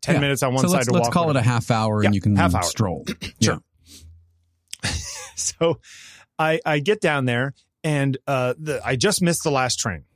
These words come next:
Speaker 1: the, the previous train.
Speaker 2: Mm.
Speaker 1: And there's now timer things like there are on a lot of modern subway systems that tell you when
Speaker 2: Yeah,
Speaker 1: the next
Speaker 2: sure.
Speaker 1: train
Speaker 2: We have
Speaker 1: is.
Speaker 2: it in D C.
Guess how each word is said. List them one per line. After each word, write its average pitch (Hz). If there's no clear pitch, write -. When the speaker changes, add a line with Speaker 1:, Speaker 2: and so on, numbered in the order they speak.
Speaker 1:
the, 98
the 95
previous 101
train. -
Speaker 2:
Mm. 123
Speaker 1:
And 135
there's 131
now 131
timer 185
things 110
like 120
there 117
are 120
on 113
a 117
lot 110
of 104
modern 101
subway 101
systems 113
that 135
tell 143
you 139
when 127
Speaker 2:
Yeah, 127
Speaker 1:
the 135
next 160
Speaker 2:
sure. 95
Speaker 1:
train 123
Speaker 2:
We 127
have 127
Speaker 1:
is. 117
Speaker 2:
it -
in 104
D 110
C. 95